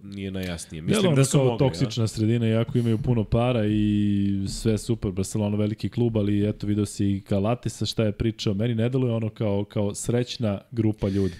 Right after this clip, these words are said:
Speaker 1: I kada ti Mirotić u sred sezone kaže, „U, pa ne bi bilo loše igrati u Dubaju”,
Speaker 2: Da.
Speaker 1: nešto, da, da, malo mi,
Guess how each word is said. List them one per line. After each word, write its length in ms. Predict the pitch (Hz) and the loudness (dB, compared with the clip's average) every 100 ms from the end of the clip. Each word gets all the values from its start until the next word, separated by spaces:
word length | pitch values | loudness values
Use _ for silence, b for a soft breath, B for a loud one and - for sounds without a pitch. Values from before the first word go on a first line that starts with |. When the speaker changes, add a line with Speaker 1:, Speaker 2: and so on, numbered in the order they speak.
| _ | _
Speaker 1:
I 80 | - | -12
kada 260 | 101 110 107 | -6 -4 -4
ti 160 | - | -4
Mirotić 460 | 110 120 131 127 98 | -4 -2 -2 -6 -10
u 60 | 107 | -6
sred 220 | 123 117 | -4 -4
sezone 360 | 117 123 120 | -4 -2 -2
kaže, 340 | 107 127 113 113 | -4 -4 -4 -4
„U, 140 | 143 | -4
pa 160 | - 107 | -4 -6
ne 200 | 98 113 | -4 -6
bi 100 | 113 | -4
bilo 180 | 110 110 | -4 -2
loše 300 | 110 104 110 | -2 -4 -6
igrati 300 | 104 104 101 | -6 -8 -10
u 40 | |
Dubaju”, 640 | 92 92 104 104 98 95 92 120 | -10 -6 -4 -4 -4 -6 -8 -4
Speaker 2:
Da. 340 | 101 101 92 - | 0 2 2 -2
Speaker 1:
nešto, 640 | 98 101 101 98 - - | -16 -12 -8 -8 -10 -12
da, 280 | 95 104 87 | -6 -4 -4
da, 220 | 82 82 | -6 -10
malo 360 | 78 95 95 92 | -12 -12 -10 -10
mi, 340 | 90 90 87 | -12 -12 -14